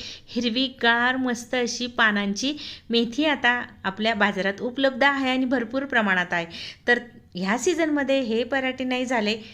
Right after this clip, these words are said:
तर काहीच नाही झालं असं समजा. तर चला, हा व्हिडिओ फक्त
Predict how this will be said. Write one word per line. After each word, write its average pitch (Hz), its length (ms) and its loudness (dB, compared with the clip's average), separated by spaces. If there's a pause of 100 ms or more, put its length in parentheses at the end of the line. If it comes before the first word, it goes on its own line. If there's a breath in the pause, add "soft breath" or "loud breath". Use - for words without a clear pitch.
(220 loud breath)
तर 214 60 -4
काहीच 208 400 0
नाही 165 160 -6
झालं 180 200 -4
असं 214 360 0
समजा. 165 380 -4 (420 loud breath)
तर 214 120 4
चला, 170 320 -6
हा 185 260 -4
व्हिडिओ 240 260 0
फक्त - 580 -2